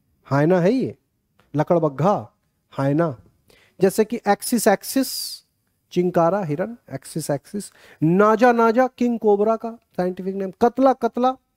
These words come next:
मछली का साइंटिफिक। गोरिल्ला, गोरिल्ला, गोरिल्ला का साइंटिफिक नेम। And तो ये जो टर्मिनोलॉजी है, वुल्पेस, वुल्पेस, रेड फॉक्स का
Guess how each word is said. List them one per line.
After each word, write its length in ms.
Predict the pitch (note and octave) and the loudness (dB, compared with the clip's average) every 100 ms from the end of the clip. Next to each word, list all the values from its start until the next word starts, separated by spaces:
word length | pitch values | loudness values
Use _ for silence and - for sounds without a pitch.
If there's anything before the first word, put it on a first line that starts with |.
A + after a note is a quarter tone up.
| - | -10
मछली 360 | C#3 - D#3 E3+ | -10 -8 -8 -8
का 120 | E3+ | -8
साइंटिफिक। 380 | E3 E3 E3 E3+ | -8 -8 -8 0
गोरिल्ला, 420 | G#3 B3 B3+ B3+ | 2 4 4 2
गोरिल्ला, 460 | G#3+ G#3+ A3 A#3 A#3+ - _ _ _ _ _ _ _ | 2 0 0 -2 -4 -8 _ _ _ _ _ _ _
गोरिल्ला 440 | D3 C3+ C#3 C#3 E3 | -2 0 2 0 0
का 120 | E3+ | -4
साइंटिफिक 480 | - D#3 D#3 D#3 D#3+ | -8 -10 -10 -12 -12
नेम। 120 | D#3 _ - - _ - | -14 _ -20 -20 _ -12
And 120 | B3+ - | -12 -10
तो 60 | - | -12
ये 420 | F#3 A#2+ C#3 B3 E4+ | -10 -6 0 2 4
जो 140 | E4 | 2
टर्मिनोलॉजी 800 | C4 A#3 G3 F#3 E3+ D3+ C3 B2 A2+ | 2 2 2 0 0 0 -2 -4 -6
है, 140 | A#2 | -2
वुल्पेस, 460 | C3 A#3+ A3 B3 E3+ | 0 2 2 0 2
वुल्पेस, 440 | A3 G#3 B3 A#3+ F3 | -2 0 0 -2 -2
रेड 240 | E3+ F#3 | 0 -2
फॉक्स 340 | - F#3+ - - | -2 -6 -6 -14
का 140 | G3 | -14